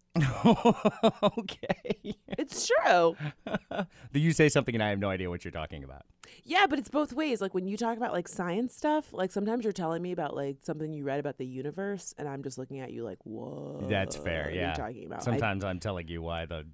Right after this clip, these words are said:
Speaker 1: universe could be a hallucination and
Speaker 2: Right. And I'm just like, "What are you
Speaker 1: Yeah.
Speaker 2: talking about?" What about you? Um, what is a Florida headline that you wish you could have witnessed as a fly on the wall?
Speaker 1: I don't know. That's, there's so, <laughs> so very many.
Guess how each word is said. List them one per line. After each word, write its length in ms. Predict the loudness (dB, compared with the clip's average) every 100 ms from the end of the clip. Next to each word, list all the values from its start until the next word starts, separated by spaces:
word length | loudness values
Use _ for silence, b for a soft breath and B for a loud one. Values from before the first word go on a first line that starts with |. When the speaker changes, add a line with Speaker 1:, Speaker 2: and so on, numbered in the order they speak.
| _
Speaker 1:
universe 500 | -6 -4 -4 -6 -8 -12
could 340 | -2 0 0 -2
be 400 | -4 -4 -6 -10 -14 -8
a 260 | -6 -6 -8 -16 _
hallucination 960 | -10 -6 -4 -4 -4 -4 -6 -6 -6 -6
and 380 | -8 -10 -14 -18 -8 4
Speaker 2:
Right. 440 | 6 6 4 0 -2
And 100 | 0
I'm 120 | 2 0
just 120 | -2
like, 120 | -4
"What 300 | -6 -2 -2
are 100 | -2 -4
you 80 | -6
Speaker 1:
Yeah. 60 | -4 0 2 2
Speaker 2:
talking 140 | 0
about?" 460 | 0 0 2 0 -4 _ B 4
What 100 | 6
about 200 | 6 6
you? 300 | 6 6 4
Um, 320 | 2 2 2
what 160 | 4 4
is 100 | 4
a 60 | 0
Florida 300 | 0 2 0
headline 380 | -2 -2 -2
that 100 | -4
you 160 | -2 -2
wish 180 | -2 -4
you 60 | -6
could 100 | -6
have 160 | -4
witnessed 440 | -4 -4 -6 -8 -10
as 120 | -12
a 40 | -12
fly 440 | -8 -6 -4 -4
on 120 | -4
the 80 | -4
wall? 340 | -6 -8 -8 2
Speaker 1:
I 80 | 8
don't 140 | 10 12
know. 400 | 12 10 8 6
That's, 360 | 6 6 4 -2
there's 340 | 2 2 4
so, 420 | 8 8 8 2 0
<laughs> 60 |
so 280 | -4 2 2
very 260 | 4 4 4
many. 340 | 4 4 2